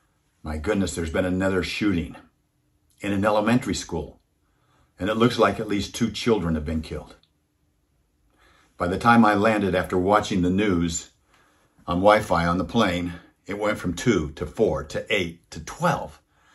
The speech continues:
to eighteen, plus the teachers.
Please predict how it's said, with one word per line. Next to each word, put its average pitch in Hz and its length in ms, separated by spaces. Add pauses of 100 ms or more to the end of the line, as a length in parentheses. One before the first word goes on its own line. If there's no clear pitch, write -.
(420)
to - 180
eighteen, 165 720 (2250)
plus 151 240
the 156 180
teachers. - 640